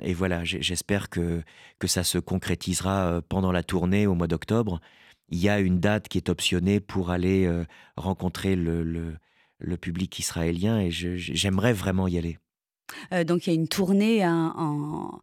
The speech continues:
Speaker 2: en prévision avec cette pièce. En attendant, euh, au
Speaker 1: Mais la,
Speaker 2: théâtre
Speaker 1: pendant la tournée, je continuerai à être à Paris. C'est-à-dire qu'entre les dates de tournée, je crois qu'il y a une cinquantaine de dates, je continuerai à jouer, euh,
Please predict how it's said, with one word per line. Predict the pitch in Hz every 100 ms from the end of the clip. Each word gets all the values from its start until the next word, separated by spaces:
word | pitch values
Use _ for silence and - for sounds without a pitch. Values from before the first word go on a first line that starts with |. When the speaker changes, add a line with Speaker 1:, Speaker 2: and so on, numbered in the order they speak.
| - -
Speaker 2:
en | 160 165
prévision | - 170 156 160 160 202
avec | 175 170 -
cette | 175 -
pièce. | - 233 226
En | 208
attendant, | 185 190 190 180 220 233 202
euh, | 175 -
au | 190
Speaker 1:
Mais | 139 -
la, |
Speaker 2:
théâtre | 139 -
Speaker 1:
pendant | 135 135
la | 123
tournée, | - 113 151
je | 113
continuerai | 123 113 113 117 127
à | 110
être | 104 -
à | 95
Paris. | 95 85 85 - - - -
C'est-à-dire | 95 98 101 -
qu'entre | - 127 135 - 101
les | 101
dates | 113 104
de | 95
tournée, | - 92 98 110
je |
crois | -
qu'il | 87 90
y |
a |
une |
cinquantaine | 82 101 90 95 90
de | 87
dates, | 92 113
je | 95
continuerai | 98 92 92 95 101
à | 87
jouer, | 87 101 98
euh, | 69